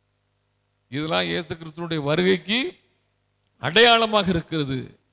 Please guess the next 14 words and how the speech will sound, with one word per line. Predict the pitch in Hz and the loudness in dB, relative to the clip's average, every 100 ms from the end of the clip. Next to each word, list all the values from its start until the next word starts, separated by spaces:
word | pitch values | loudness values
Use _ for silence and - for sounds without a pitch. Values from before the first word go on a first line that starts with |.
| - | -8
"என் | 131 | -4
இயேசு | 165 208 170 165 | -2 -2 -2 -2
வரப்போகிறார்." | 180 170 160 151 139 | -2 -4 -6 -4 -6
அதனால | 151 175 180 | -6 -8 -8
நம்ம, | 160 147 131 139 156 _ - | -10 -12 -14 -16 -18 _ -12
நம்ம | 135 131 | -12 -6
தலைகளை | 139 170 196 180 | -4 -2 -2 -2
என்ன | 170 | -4
செய்யணுமா? | 170 180 175 196 | -6 -6 -4 -6
உயர்த்தி | - 127 170 185 - 180 147 - _ _ - | -6 -4 -2 -2 -4 -6 -6 -14 _ _ -12
நிமிர்ந்து | 143 214 240 240 220 | -8 -4 -4 -4 -8
பார்த்து | 175 180 135 139 123 - _ _ _ | -4 -4 -4 -10 -10 -12 _ _ _
இயேசுவை | 123 156 - 147 143 | -6 -4 -2 -2 -2
எதிர்கொள்ளும்படியான | 139 170 165 160 139 135 135 123 123 113 | -2 -4 -2 -4 -4 -2 0 0 -2 -6